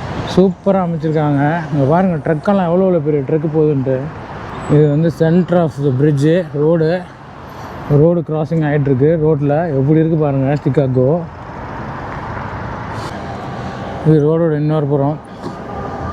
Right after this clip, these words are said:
எவ்வளோ வானுவரே பில்டிங் இருக்கு பாருங்க சிக்காகோல. சூப்பர்பா இருக்குங்க சிட்டி.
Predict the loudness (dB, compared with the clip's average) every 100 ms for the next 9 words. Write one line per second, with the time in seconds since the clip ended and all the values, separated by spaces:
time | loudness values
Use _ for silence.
0 | -8 -8 -8 -2 2 4 4 4 4 2
1 | 0 -2 0 2 2 2 2 2 2 0
2 | -2 -2 -6 -8 -12 -12 -10 -10 -10 -8
3 | -8 -10 -10 -10 -8 -8 -8 -8 -8 -8
4 | -8 -10 -6 0 2 4 2 0 -4 -6
5 | -12 -12 -12 -10 -10 -8 -8 -8 -8 -10
6 | -10 -8 -8 -10 -10 -10 -10 -8 -8 -8
7 | -8 -8 -8 -8 -2 0 0 -4 -2 0
8 | 2 0 0 0 0 -2 -2 -2 0 -2